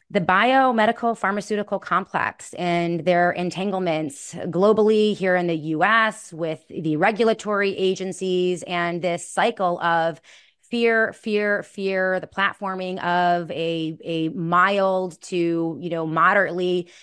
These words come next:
severe virus, and then just the shoving of these pharmaceutical biomedical products, um, that are hurting people. They're rushing them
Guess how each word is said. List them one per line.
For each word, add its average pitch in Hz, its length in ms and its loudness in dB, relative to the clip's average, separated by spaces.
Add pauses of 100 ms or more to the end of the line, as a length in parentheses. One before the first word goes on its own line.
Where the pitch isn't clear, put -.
(120)
severe 185 580 -2
virus, 180 600 0
and 175 180 -4
then 170 320 -2
just 165 280 -12
the 139 120 -6
shoving 170 720 0
of 156 280 0
these 156 200 -4
pharmaceutical 175 960 -2 (400)
biomedical 170 720 2
products, 170 760 2
um, 160 300 2
that 165 180 0
are 170 160 4
hurting 254 480 0
people. 170 320 -4
They're 170 140 -4
rushing 208 400 -2
them 185 320 0